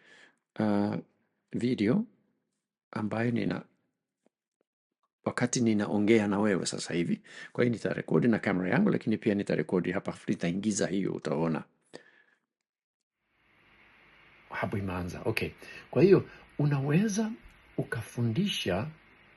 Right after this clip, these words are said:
kwa kutumia simu yako tu peke yake, halafu unaiedit. Na software ya kuedit huhitaji kununua, zipo za free.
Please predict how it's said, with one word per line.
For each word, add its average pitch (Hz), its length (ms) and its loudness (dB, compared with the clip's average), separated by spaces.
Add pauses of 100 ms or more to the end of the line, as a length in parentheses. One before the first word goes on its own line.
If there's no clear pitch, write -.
(380)
kwa 120 120 0
kutumia 127 500 0
simu 170 380 0
yako 101 280 -2
tu - 140 -8
peke - 340 -6
yake, 87 340 -6 (720)
halafu 131 460 -2
unaiedit. 135 720 0 (100)
Na 127 80 -2
software 165 500 -4
ya 180 80 -2
kuedit 160 600 -2 (640)
huhitaji 135 420 0
kununua, 113 640 0
zipo 104 340 -6
za 120 120 -2
free. - 380 -2